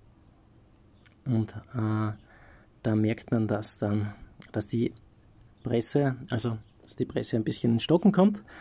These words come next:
<clears throat> Ja, okay, jetzt fülle ich mal die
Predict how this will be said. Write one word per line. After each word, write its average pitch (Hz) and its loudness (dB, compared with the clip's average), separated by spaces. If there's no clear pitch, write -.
<clears throat> 139 8
Ja, 104 2
okay, - -6
jetzt - -8
fülle 131 4
ich 123 0
mal 113 2
die 104 -2